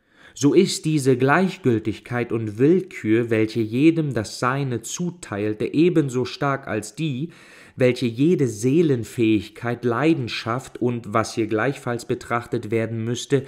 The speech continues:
den Schattierungen von Charakteren, von welchen die feinere Psychologie und Menschenkenntnis zu sprechen pflegt, ihre Schädelstätten und Knochenformen zuweist.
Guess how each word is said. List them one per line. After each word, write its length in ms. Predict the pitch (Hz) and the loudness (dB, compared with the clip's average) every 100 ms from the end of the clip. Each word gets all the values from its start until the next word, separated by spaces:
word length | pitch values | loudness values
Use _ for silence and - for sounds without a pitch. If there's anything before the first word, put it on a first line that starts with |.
| - - - | -10 -6 -2
den 140 | 117 | 0
Schattierungen 920 | - 123 - - 165 170 147 139 127 | -2 -4 -6 -8 0 2 2 -2 -6
von 300 | - 123 113 | -8 -10 -10
Charakteren, 960 | - 107 104 - 147 156 123 98 120 - - - - | -8 -6 -6 -4 0 0 0 -2 -6 -8 -14 -20 -4
von 240 | 120 110 | -2 0
welchen 340 | 117 117 117 | 0 -2 -6
die 100 | 104 | -6
feinere 520 | 101 - 135 135 110 104 | -6 -6 -4 -4 -4 -6
Psychologie 800 | - 120 107 113 107 101 110 110 | -8 -10 -4 -2 0 -2 -2 -4
und 120 | 104 | -2
Menschenkenntnis 840 | 107 113 - 107 - 110 104 - | -6 -8 -10 -10 -8 -8 -10 -10
zu 100 | - | -10
sprechen 540 | 107 - 107 123 110 101 | -10 -6 -4 -4 -6 -10
pflegt, 480 | - 107 127 - - - - | -2 0 0 -2 -16 -20 -6
ihre 420 | 151 160 135 127 | 4 4 6 2
Schädelstätten 1200 | - - 165 190 151 117 - - 110 - 104 110 - - | -2 2 4 4 2 0 -2 -4 -4 -4 -8 -10 -12 -8
und 220 | - 127 - | -4 -4 -4
Knochenformen 1120 | 139 151 180 147 101 - - 107 101 92 87 | -2 -2 0 -4 -6 -4 0 0 0 -6 -8
zuweist. 960 | - 110 104 92 78 71 - - - | -4 0 0 -2 -8 -10 -14 -18 -20